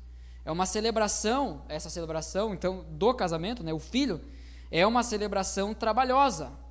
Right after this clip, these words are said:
que vai exigir tudo de nós, mas que vale a pena. E aí eu já tô dizendo isso um pouco também pela fé,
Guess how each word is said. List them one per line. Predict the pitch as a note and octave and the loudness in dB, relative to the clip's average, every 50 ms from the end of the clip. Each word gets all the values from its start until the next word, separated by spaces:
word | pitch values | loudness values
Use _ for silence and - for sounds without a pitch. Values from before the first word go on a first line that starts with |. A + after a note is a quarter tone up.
| - - - - - - - - - - - - - - - | -16 -16 -18 -16 -16 -16 -16 -16 -16 -18 -18 -18 -18 -16 -10
que | - E3+ | -6 -4
vai | D#3 D#3 F3 G3 A3+ | 0 2 4 6 6
exigir | A#3 G3+ G#3 F3+ G3 B3 B3 A#3+ - - | 4 4 2 0 0 0 -2 -2 -4 -2
tudo | C4 D4 D4+ B3 A3+ | -2 0 0 0 -2
de | F#3+ | -2
nós, | E3+ E3 C#3+ C3+ - - - - G3 | -4 -6 -8 -8 -10 -12 -12 -12 -12
mas | G#3+ G#3+ F#3+ F3 E3 F3 F3 - - | -8 -6 -6 -6 -6 -6 -8 -10 -12
que | - A3 G3 | -12 -12 -10
vale | D#3+ D#3+ D#3 D3+ D3+ D#3+ F3+ | -6 -6 -6 -6 -6 -8 -8
a | F#3 | -10
pena. | F#3 - F#3 F#3 E3 D3+ C3+ B2+ - - - - - - - - - - - - | -10 -10 -10 -10 -10 -12 -12 -14 -16 -16 -16 -18 -18 -18 -18 -18 -18 -16 -12 -8
E | D#3 | -6
aí | C#3+ C#3 | -6 -6
eu | C#3 | -6
já | C#3+ D#3 | -6 -8
tô | D3 F3+ F3 | -8 -8 -10
dizendo | E3 D#3+ E3+ F3+ F#3 F#3 | -8 -8 -8 -8 -8 -8
isso | F3 - G#3 | -10 -10 -10
um | A3 G#3 | -10 -8
pouco | - F3 F3 F3 | -8 -8 -8 -8
também | F3 G#3+ G3 F3+ F3 F3 | -8 -8 -8 -8 -8 -8
pela | G3 G3+ A3+ A3+ | -8 -10 -10 -10
fé, | - E3 C#3+ | -10 -12 -12